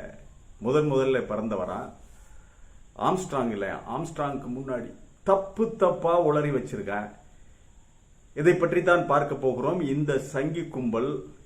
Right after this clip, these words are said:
இந்த அனுராக் தாக்கூருக்கு அடுத்த பிரதமராகக்கூடிய ஒரு ஆசை இருக்கிறது. அதற்காக இப்படி முட்டாள்தனமாக பேசினால், அனுமாரையும் ராமனையும் பேசினால் பாரத பிரதமராகி விடலாம் என்ற எழுதப்படாத விதியை வைத்திருக்கின்ற அந்த ஆர் எஸ்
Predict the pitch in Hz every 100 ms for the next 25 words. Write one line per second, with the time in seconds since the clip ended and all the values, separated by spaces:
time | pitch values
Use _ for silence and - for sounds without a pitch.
0 | - 139 143 135 160 185 170 - 135 139
1 | 135 131 147 131 123 104 135 165 185 139
2 | 123 107 - 110 107 98 95 101 98 90
3 | 87 - 117 156 156 123 110 104 98 95
4 | - - - 107 151 165 165 175 185 143
5 | 131 123 180 185 175 151 147 143 131 127
6 | 123 123 143 147 120 147 147 131 127 127
7 | - - - - - - - - - 151
8 | 151 165 185 165 156 123 131 127 143 147
9 | 185 151 113 90 - - - - - 113
10 | 139 185 180 - 131 131 131 123 120 120
11 | 117 117 135 131 117 110 104 110 135 147
12 | 143 127 127 131 117 120 143 127 113 110
13 | 104 - 104 104 101 95 104 131 139 -